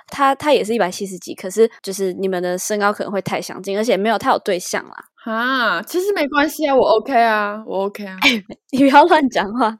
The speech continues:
Speaker 2: 好啦，吼，我唯一一个是我粉丝的留言，什么叫 Teacher Kelly？我是 Kemi，好不好？跟我讲 Teacher Kelly，我傻眼。
Speaker 1: 好啦，那我们这边就请 Kemi 的粉丝刷一排留言，好不好？刷一排留言，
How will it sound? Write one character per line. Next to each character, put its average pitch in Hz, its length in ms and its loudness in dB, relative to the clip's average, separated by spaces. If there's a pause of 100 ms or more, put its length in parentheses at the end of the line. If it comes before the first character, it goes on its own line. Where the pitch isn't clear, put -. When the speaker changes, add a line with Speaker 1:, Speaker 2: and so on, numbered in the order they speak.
(120)
Speaker 2:
好 208 420 0
啦， 185 1300 -4
吼， 190 1160 2 (180)
我 214 200 6
唯 208 200 8
一 320 220 0
一 214 40 -2
个 311 140 4
是 302 140 -4
我 240 160 4
粉 185 200 -2
丝 214 180 -4
的 220 40 2
留 190 140 0
言， 190 100 -2
什 220 80 -10
么 208 60 -8
叫 277 80 -2
Teacher 240 580 -6
Kelly？ 185 600 -4 (180)
我 254 80 -2
是 302 160 -2
Kemi， 294 520 0
好 165 100 -6
不 190 140 -4
好？ 196 260 -4
跟 330 140 -4
我 311 40 -2
讲 208 140 -4
Teacher 226 320 -6
Kelly， 190 480 -6
我 - 60 -12 (560)
傻 180 200 -6
眼。 214 200 -2 (500)
Speaker 1:
好 202 220 2
啦， 208 160 4
那 254 180 4
我 240 60 2
们 202 180 -4
这 226 100 -4
边 233 200 -4
就 233 100 0
请 208 300 -6
Kemi 214 320 -4
的 185 100 -4
粉 175 260 -6
丝 196 360 -6
刷 202 280 0
一 214 40 2
排 196 160 -4
留 127 240 -6
言， 104 160 -6
好 196 100 -12
不 - 80 -6
好？ 156 140 -4
刷 202 260 -2
一 214 60 0
排 202 160 -6
留 135 200 -6
言， 90 240 -12